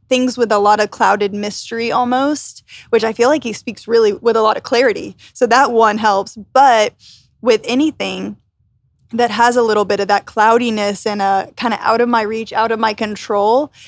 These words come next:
it's so good to hear that practical, "Be strong and immovable." Like, right now you can be strong and immovable. Always work enthusiastically for the Lord, for you know nothing you do for the Lord is ever useless.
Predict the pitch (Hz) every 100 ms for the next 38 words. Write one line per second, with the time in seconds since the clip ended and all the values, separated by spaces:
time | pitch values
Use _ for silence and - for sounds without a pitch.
0 | - - 233 226 - 247 233 233 220 208
1 | 214 - 208 208 202 - - 214 - -
2 | - 208 202 196 240 269 - 240 220 226
3 | 214 196 190 190 202 - - 220 220 220
4 | 240 254 254 254 208 - 202 208 202 196
5 | 196 190 190 185 190 - _ - 226 220
6 | 247 254 226 208 214 208 208 202 202 196
7 | - 196 196 196 196 185 185 185 190 -
8 | 202 196 190 196 196 196 - 220 226 196
9 | 190 202 196 185 190 208 - - 78 73
10 | - - - 220 -